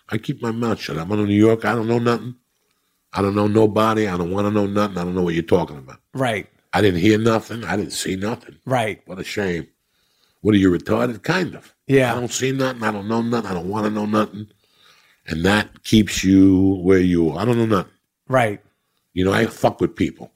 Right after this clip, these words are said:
Speaker 1: I like, I have sweatshirts, and I, and they're different colors, and I like to wear 'em outside, inside out.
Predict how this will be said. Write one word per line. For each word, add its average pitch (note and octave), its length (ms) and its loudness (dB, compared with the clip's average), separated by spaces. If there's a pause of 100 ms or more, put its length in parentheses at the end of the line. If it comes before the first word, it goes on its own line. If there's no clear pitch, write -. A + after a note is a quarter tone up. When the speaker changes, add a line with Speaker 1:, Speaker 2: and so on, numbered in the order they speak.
(500)
Speaker 1:
I D#2+ 40 -4
like, G2 240 -2
I F#2+ 40 -2
have G2 200 -2
sweatshirts, - 840 0 (640)
and D#2+ 100 -2
I, D2 60 -4
and E2 200 -6
they're D#2+ 100 0
different F#2 420 0
colors, F2 400 -2
and D#2+ 80 -4
I D#2 60 -6
like F2 260 -2
to - 120 -12 (340)
wear F#2 260 4
'em E2+ 100 -4
outside, E2+ 580 -2 (160)
inside E2 500 -4
out. C2+ 220 -10